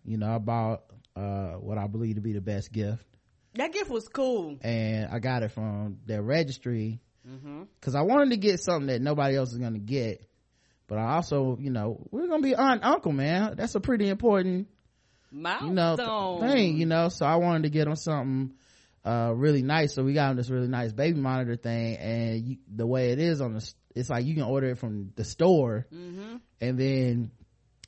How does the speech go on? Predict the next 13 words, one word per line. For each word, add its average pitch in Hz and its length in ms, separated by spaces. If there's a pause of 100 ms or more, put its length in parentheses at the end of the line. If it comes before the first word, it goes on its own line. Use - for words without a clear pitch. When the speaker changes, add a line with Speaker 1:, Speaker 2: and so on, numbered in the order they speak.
(120)
Speaker 1:
they 135 140
deliver 143 400
it 123 220 (380)
from, 127 340
like, 104 180
Target, 139 480
'cause 113 140
that's 113 180
where 117 120
they 110 60
registered, 113 420
to, 127 160
like, 107 340